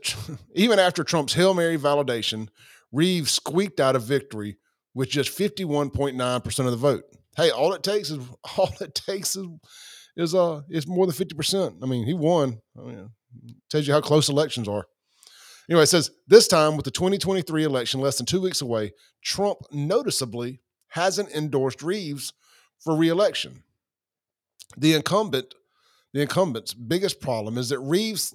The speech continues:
and here's, here's the part that I got sent to me that really made this jump out, because anybody that questions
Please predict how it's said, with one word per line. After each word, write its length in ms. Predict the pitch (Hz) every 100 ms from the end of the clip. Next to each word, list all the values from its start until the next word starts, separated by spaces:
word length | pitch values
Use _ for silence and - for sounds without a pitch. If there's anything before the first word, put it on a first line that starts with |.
| -
and 100 | 131
here's, 360 | 135 262 269 175 -
here's 320 | 196 285 196
the 200 | 143 117 87 -
part 280 | - 175 143
that 80 | 139
I 100 | 151
got 180 | 151
sent 280 | 127 156 147
to 80 | 139
me 320 | 156 160 135 _ _ _ _ - _ _
that 140 | - 151
really 300 | 151 180 170
made 260 | 156 156
this 140 | 143 -
jump 340 | 117 143 120
out, 260 | 123 110 - _ _ _ _
because 520 | - 139 165 147 127 - _ _ _ _ _ _ _ _ _
anybody 400 | 185 262 226 220
that 120 | 185
questions 680 | - 180 202 185 196 180 -